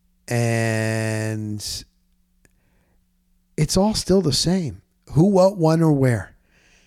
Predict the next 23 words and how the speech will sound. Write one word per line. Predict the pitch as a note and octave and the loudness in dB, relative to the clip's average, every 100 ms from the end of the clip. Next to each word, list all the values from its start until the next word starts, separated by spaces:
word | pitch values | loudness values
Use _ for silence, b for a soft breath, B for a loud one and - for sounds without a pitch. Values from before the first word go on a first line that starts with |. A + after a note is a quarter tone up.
| _ - | _ -12
You | A#2 A2 | -10 -8
talk | B2 C3 B2 | -2 2 2
to | - | 0
the | A#2 | -2
pitcher | A2 C#3 B2 B2+ | -2 -2 -2 -2
that's | A#2+ A2 | -2 -4
gonna | - B2 | -6 -4
be | A2+ A#2 | -4 -6
pitching | - A2+ - A2 | -6 -8 -8 -10
tomorrow. | - A2+ G#2+ G2+ E2+ _ b b b | -8 -4 -4 -4 -8 _ b b b
How | - A#2 | -2 2
was | A#2+ A2 | 2 2
your | A#2 | 2
last | A2+ G#2+ G#2 - | 0 -2 -4 -4
outing? | A2 A2 F#2 - b b b | -4 -4 -6 -14 b b b
What | A#2 | -6
about | A#2 A2+ A#2+ - | -2 0 -2 -2
this | A#2 - | -6 -6
lineup | A2+ A2+ A#2+ G#2+ | -6 -4 -6 -6
that | - | -8
you're | A#2 A2 | -8 -8
gonna | A2+ G#2+ | -6 -6
face? | G2+ - A2 F#2 - - | -6 -6 -6 -6 -8 -12